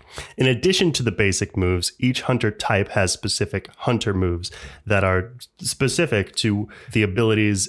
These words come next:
and history that that character or that player might have. And they can have different effects on, they can allow you to tr-, maybe do different things. They can allow you to know different things. And they can sometimes,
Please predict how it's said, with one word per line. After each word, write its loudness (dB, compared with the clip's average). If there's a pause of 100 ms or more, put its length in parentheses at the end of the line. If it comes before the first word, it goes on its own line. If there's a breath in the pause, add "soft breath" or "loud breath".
and 0
history 0
that -4
that -4
character -2
or 0
that -2
player 0
might -2
have. -2 (360 loud breath)
And 2
they 4
can 0
have -2
different 0
effects -2
on, 0
they -4
can -2
allow 0
you 2
to -6
tr-, -4 (140)
maybe -2
do 0
different 0
things. 2
They 2
can -2
allow 0
you 0
to -4
know 2
different -2
things. 0 (300 loud breath)
And 2
they 4
can -2
sometimes, 0